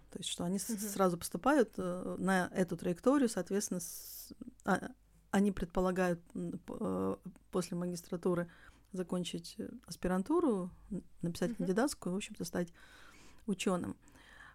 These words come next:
Speaker 1: А, также у нас на факультете, э, учреждена, м,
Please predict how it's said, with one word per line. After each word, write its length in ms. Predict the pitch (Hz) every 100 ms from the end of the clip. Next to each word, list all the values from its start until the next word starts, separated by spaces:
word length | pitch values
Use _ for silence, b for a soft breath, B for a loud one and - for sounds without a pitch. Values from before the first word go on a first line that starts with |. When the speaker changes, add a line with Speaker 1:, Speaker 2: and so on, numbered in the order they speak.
| -
Speaker 1:
А, 460 | 240 220 180 180 175 - - - _ _ - - - - -
также 600 | 226 247 254 247 214 196
у 100 | -
нас 240 | 185 214 208
на 80 |
факультете, 600 | 185 - 180 208 220 220 208 196 185
э, 400 | 180 - 180 180
учреждена, 960 | 180 170 180 175 165 175 180 185 190 185 -
м, 460 | 180 170 170 156